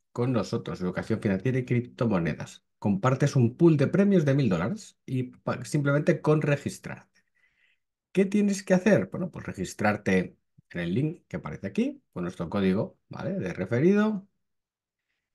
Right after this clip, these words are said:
Solamente para los, aplican la de los dos mil primeros. Pero bueno, dos mil primeros, doscientos primeros, por Dios. Tienes hasta final de mes, ¿vale? ¿Y qué tienes que hacer? Algo muy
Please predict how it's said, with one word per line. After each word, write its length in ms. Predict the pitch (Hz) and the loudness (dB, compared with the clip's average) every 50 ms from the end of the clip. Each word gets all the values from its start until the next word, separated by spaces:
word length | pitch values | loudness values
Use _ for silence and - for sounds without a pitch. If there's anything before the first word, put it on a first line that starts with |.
| - 117 | -20 -10
Solamente 460 | - - 131 120 117 131 127 123 110 | -4 -2 0 2 2 0 2 0 2
para 220 | 101 107 98 95 | 2 2 0 0
los, 340 | 95 95 92 92 - - - - | 0 0 -2 -2 -6 -14 -16 -14
aplican 380 | 104 95 - 135 131 147 139 123 | -12 -10 -8 -8 -6 -4 -4 -2
la 160 | 107 95 95 | -2 0 0
de 100 | 95 92 | 0 0
los 140 | 92 92 - | -2 -4 -6
dos 220 | 92 95 92 - | -8 -8 -6 -4
mil 340 | 110 127 160 175 190 185 - _ _ _ | -2 -2 -2 -2 -4 -6 -12 _ _ _
primeros. 920 | - 123 160 180 - - - - 190 - - - - _ _ _ _ _ _ _ | -4 -2 -2 -2 -4 -6 -8 -6 -6 -6 -6 -8 -14 _ _ _ _ _ _ _
Pero 160 | - 160 208 | -10 -8 -6
bueno, 200 | 226 - - - _ _ _ | -6 -8 -8 -12 _ _ _
dos 380 | - - _ - 98 101 92 90 | -20 -20 _ -10 -6 -4 -4 -2
mil 160 | 95 95 - | -2 -4 -6
primeros, 400 | - - 71 - - - - - | -6 -8 -10 -10 -12 -12 -16 -14
doscientos 480 | - 90 - - 113 110 117 123 135 | -12 -12 -8 -6 -4 -4 -2 -4 -4
primeros, 440 | - - 87 82 92 - - - - | -4 -4 -6 -6 -6 -8 -8 -12 -16
por 220 | _ - - - - | _ -16 -14 -12 -10
Dios. 320 | 82 73 71 - - _ - | -10 -10 -10 -12 -16 _ -8
Tienes 500 | - 104 101 110 110 113 - - - - _ _ _ _ - - - - _ _ _ _ _ _ _ _ - - - _ _ _ _ _ _ _ - - - _ _ _ _ _ - | -4 -2 0 0 0 0 -2 -6 -16 -20 _ _ _ _ -18 -18 -18 -18 _ _ _ _ _ _ _ _ -20 -20 -20 _ _ _ _ _ _ _ -20 -20 -20 _ _ _ _ _ -8
hasta 480 | - - 113 117 - - - 127 139 143 | -2 0 0 0 0 0 2 2 2 2
final 400 | - - 95 98 110 127 147 139 | 2 2 2 4 4 4 4 4
de 100 | 120 95 | 4 4
mes, 500 | 101 104 95 - - - - - - _ _ _ - | 4 4 2 0 -2 -8 -12 -14 -18 _ _ _ -14
¿vale? 360 | - - 101 120 190 262 - | -10 -8 -4 -4 -4 -6 -6
¿Y 160 | - 131 135 131 | -4 -4 0 2
qué 100 | 185 180 | 2 4
tienes 220 | 180 185 185 185 | 4 4 2 2
que 80 | - 175 | 0 -2
hacer? 180 | - - 151 | -2 -2 -2
Algo 300 | 127 147 160 175 160 - - | -2 -2 -4 -4 -6 -8 -6
muy 320 | 127 131 170 220 - - | -4 -2 -2 -2 -4 -6